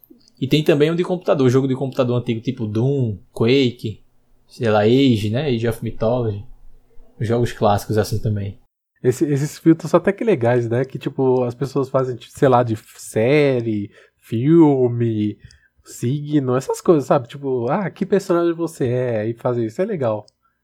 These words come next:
Speaker 2: Então, é, você gostaria de falar mais alguma coisa, Carlos? Antes de
Speaker 1: É só isso
Speaker 2: terminar?
Speaker 1: mesmo, agradecer, né, a vocês aqui que me chamaram pra, pra participar aqui do podcast. Agradecer também a todo mundo que tá ouvindo.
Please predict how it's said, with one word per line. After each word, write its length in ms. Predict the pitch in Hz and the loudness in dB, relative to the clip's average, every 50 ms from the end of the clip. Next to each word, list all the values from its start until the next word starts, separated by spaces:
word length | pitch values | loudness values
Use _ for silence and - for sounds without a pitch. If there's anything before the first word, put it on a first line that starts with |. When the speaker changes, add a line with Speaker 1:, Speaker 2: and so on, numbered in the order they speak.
| _ _ _ _ _ _ _ _ _ _ - - _ _ _ - | _ _ _ _ _ _ _ _ _ _ -20 -20 _ _ _ -2
Speaker 2:
Então, 380 | 160 160 - - 151 131 131 | -2 2 4 4 4 6 8
é, 320 | 143 143 139 135 127 123 110 - - _ - | 8 8 8 8 6 4 2 -4 -10 _ -12
você 280 | - 147 135 - 175 160 | -10 -10 -2 0 2 2
gostaria 340 | 156 151 151 156 135 131 | 2 0 0 0 0 -2
de 100 | 127 131 | -4 -4
falar 240 | 120 - 143 131 123 | -2 0 0 0 2
mais 200 | 120 127 123 117 | 0 -2 -2 -2
alguma 260 | 123 110 110 110 104 | -4 -4 -4 -6 -6
coisa, 600 | - - 190 233 240 190 151 139 127 117 107 101 95 - _ _ _ _ | 0 2 2 2 4 2 2 2 2 2 2 -2 -4 -8 _ _ _ _
Carlos? 460 | - 123 113 101 95 104 - _ _ _ _ _ _ _ _ _ _ _ _ _ _ _ _ - | -6 -4 -4 -4 -6 -10 -16 _ _ _ _ _ _ _ _ _ _ _ _ _ _ _ _ -6
Antes 200 | 120 117 - - | -6 -6 -6 -6
de 60 | - 226 | -8 -4
Speaker 1:
É 20 | |
só 140 | - - - | 0 0 0
isso 100 | 247 - | 2 2
Speaker 2:
terminar? 80 | 262 220 175 151 | 2 2 4 4
Speaker 1:
mesmo, 40 | 156 | 6
agradecer, 500 | 147 147 151 156 160 147 - - 175 165 | 6 6 6 6 4 2 2 2 2 2
né, 120 | 156 147 | 4 2
a 40 | 151 | 2
vocês 360 | 135 131 131 - - 131 120 | 2 2 2 2 2 2 2
aqui 180 | 123 123 - 117 | 2 0 0 -4
que 140 | - - 127 | -4 -4 -6
me 80 | 120 | -4
chamaram 400 | - - 123 110 107 107 117 117 | -4 -2 -2 -2 -2 -2 -2 -2
pra, 460 | 107 123 117 110 104 98 98 - - _ _ _ _ _ _ _ _ _ _ _ _ _ | 0 2 2 2 2 0 -2 -6 -12 _ _ _ _ _ _ _ _ _ _ _ _ _
pra 120 | - 120 110 | -6 -6 -2
participar 440 | - 123 113 113 - - - 120 117 | -2 -2 -2 -2 -6 -4 -2 -2 -2
aqui 160 | - - 117 | -2 -4 -10
do 80 | 113 - _ _ _ | -12 -12 _ _ _
podcast. 580 | - 123 117 120 117 - 113 110 113 117 - - | -2 -2 -2 -2 -2 0 0 2 2 2 0 0
Agradecer 320 | 120 123 131 127 131 135 | 0 0 0 0 0 0
também 220 | - 156 127 123 120 | 0 0 0 0 0
a 40 | - | -2
todo 220 | - 139 160 156 | -2 -2 -2 -4
mundo 160 | 151 147 139 - | -6 -8 -10 -12
que 100 | - 127 | -8 -2
tá 140 | 131 143 | 0 0
ouvindo. 600 | 143 131 110 98 101 110 110 127 139 135 131 131 | 2 0 0 -4 -6 -6 -6 -4 -4 -4 -4 -6